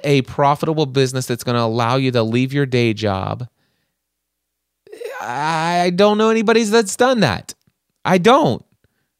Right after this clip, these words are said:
I just don't know anybody who's done that. There's a lot of hard work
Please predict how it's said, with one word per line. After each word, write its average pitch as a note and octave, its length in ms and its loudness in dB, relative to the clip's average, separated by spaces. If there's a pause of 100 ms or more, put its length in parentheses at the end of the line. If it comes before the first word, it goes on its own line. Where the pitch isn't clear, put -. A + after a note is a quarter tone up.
(180)
I D#3+ 100 2
just E3 720 0
don't D3 400 2
know C3 340 2
anybody A#2+ 460 -2
who's A2 180 -2
done G2+ 200 -4
that. F2 180 -6 (360)
There's F#3 420 4
a D#3 140 4
lot D3 500 0
of C3 340 -2
hard C#3 460 2
work A#2+ 380 2